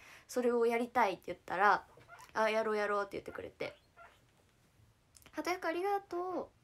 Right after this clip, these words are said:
普段あんましないかな、連絡。どうしたの？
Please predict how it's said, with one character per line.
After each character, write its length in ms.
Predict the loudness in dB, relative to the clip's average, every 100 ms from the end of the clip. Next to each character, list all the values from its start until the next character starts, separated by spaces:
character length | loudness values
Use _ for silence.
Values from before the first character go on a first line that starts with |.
| _
普 140 | 0
段 360 | 4 4 2 -4
あ 120 | -2 0
ん 120 | 2
ま 100 | 0
し 140 | 0
な 160 | 0 0
い 100 | 0
か 140 | -2
な、 340 | -4 -4 -6 -6
連 140 | -10
絡。 120 | -12 -16 -18 -20 -20 _ -20 -20 -20 -6
ど 100 | 0
う 40 | 0
し 80 | 4
た 160 | 2
の？ 340 | 2 -2 -4